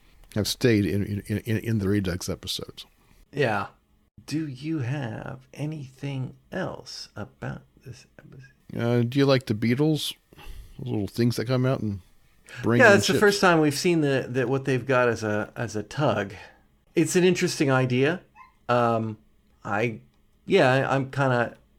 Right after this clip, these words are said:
Speaker 2: it, it, it makes sense. I mean, if you don't have tractor beams, 'cause that's physically impossible,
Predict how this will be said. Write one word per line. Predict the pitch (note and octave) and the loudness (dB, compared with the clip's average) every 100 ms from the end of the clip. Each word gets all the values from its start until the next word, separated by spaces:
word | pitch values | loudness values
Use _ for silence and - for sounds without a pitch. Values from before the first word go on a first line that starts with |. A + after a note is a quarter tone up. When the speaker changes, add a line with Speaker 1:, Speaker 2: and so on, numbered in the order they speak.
| _ - | _ -14
Speaker 2:
it, | - C3 F3 - | -8 -4 -4 -2
it, | F#3+ - - - | 0 0 -4 -8
it | G#3 | -2
makes | A#3 B3 - | 0 0 0
sense. | - F3 - | 0 0 -2
I | C3+ | -2
mean, | C#3 | 0
if | C#3+ D#3+ | 0 0
you | |
don't | F#3 C#3+ | -2 0
have | B2+ A2+ | 0 0
tractor | - A3+ - A2+ | 0 -2 -2 -2
beams, | G2+ G#2 C3 | -2 -2 -6
'cause | - A#2 - | -4 -6 -4
that's | G2+ G2+ | -6 -6
physically | - A#2 G2 F2+ | -8 -8 -8 -12
impossible, | E2+ F2 D#3+ D#3 - G2+ | -12 -8 -6 -6 -6 -8